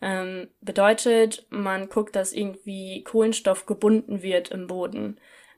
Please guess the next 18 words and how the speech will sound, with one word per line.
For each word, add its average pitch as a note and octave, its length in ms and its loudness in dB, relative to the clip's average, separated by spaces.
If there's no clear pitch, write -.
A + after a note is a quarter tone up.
Ähm, F3+ 360 -4
das G3 140 0
ist F#3 80 0
sehr, G3 200 4
sehr F#3+ 140 -2
wichtig. B3+ 280 2
Das A#3 140 2
wissen G#3 220 -2
wir E3+ 80 -2
alle F#3+ 280 -2
wegen F3+ 420 -8
Klimawandel. A#3 600 2
Es G#3 160 0
ist - 140 -10
ganz D4+ 220 -2
schlecht, - 360 -2
wenn, F3 400 -2
ähm, F#3 440 -6